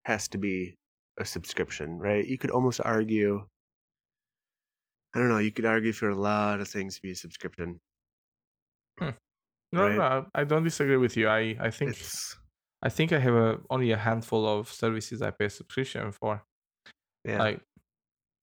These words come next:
Speaker 2: you know, like I mentioned, um, cloud storage, music service, um,
Speaker 1: Mm-hmm.
Speaker 2: two or three T V streaming services.
Speaker 1: Mm-hmm.
Speaker 2: Um, yeah, it's, in terms of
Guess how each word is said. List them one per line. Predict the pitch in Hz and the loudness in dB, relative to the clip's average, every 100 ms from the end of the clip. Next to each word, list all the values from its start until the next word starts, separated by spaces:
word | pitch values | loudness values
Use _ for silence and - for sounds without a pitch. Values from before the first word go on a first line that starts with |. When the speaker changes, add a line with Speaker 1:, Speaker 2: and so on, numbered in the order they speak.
| _ - | _ -2
Speaker 2:
you | 117 | 0
know, | |
like | 110 107 95 _ - | 2 0 -4 _ -6
I | 92 117 | -2 2
mentioned, | 113 110 110 107 117 _ - | 2 2 -2 -4 -8 _ -12
um, | - 101 107 117 - | -6 -4 -4 -8 0
cloud | 117 | 0
storage, | 117 - 113 110 - | 2 2 2 2 -4
music | 113 110 113 - | -4 -2 -4 -4
service, | 113 104 110 107 - - _ _ _ _ | -2 -2 -2 -6 -10 -18 _ _ _ _
um, | 117 - 101 131 | -4 -2 -2 -2
Speaker 1:
Mm-hmm. | 147 147 - _ _ _ _ _ - | -4 -8 -12 _ _ _ _ _ 2
Speaker 2:
two | 226 | 4
or | 139 | 6
three | 113 131 117 | 4 0 -2
T | 107 | -2
V | 101 113 | -2 -2
streaming | - 117 113 113 | -4 -6 -6 -2
services. | 113 110 113 113 110 113 - _ _ _ _ _ _ _ _ - | 0 0 -2 -4 -6 -8 -16 _ _ _ _ _ _ _ _ -18
Speaker 1:
Mm-hmm. | 113 120 113 - | -12 -12 -10 -4
Speaker 2:
Um, | 120 110 107 104 101 - _ _ _ - | 0 0 0 -4 -8 -14 _ _ _ -2
yeah, | 120 104 117 131 | 2 2 0 -4
it's, | 143 - - - _ _ _ _ _ - | -6 -6 -14 -16 _ _ _ _ _ -8
in | 127 | 0
terms | 139 135 | 2 4
of | 123 110 - | 4 2 -4